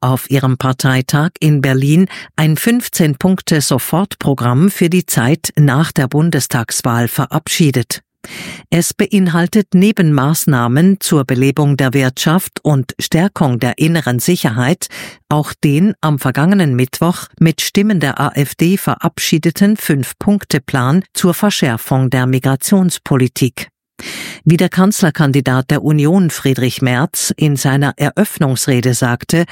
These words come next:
geht es darum, ein starkes Signal zu senden.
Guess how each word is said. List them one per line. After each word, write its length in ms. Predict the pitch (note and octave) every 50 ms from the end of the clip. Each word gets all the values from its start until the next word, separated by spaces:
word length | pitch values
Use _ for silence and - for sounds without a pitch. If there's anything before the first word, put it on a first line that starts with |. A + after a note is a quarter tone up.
| - - - - - _ -
geht 240 | D#3+ F3 E3 D#3+
es 140 | F#3 D3+ -
darum, 440 | - D#3 C3 C3 B2 C#3+ E3+ F3+ F#3 - _
ein 180 | - F3 E3+ D#3
starkes 680 | - - - C#3+ B2 B2 - - - D3+ - - - -
Signal 580 | - - F3+ D#3 - D3+ C#3+ B2+ C3 C3 B2 -
zu 180 | - - D3
senden. 540 | C3+ - C#3+ C3 B2+ C3 B2 B2+ A#2 A2+ A#2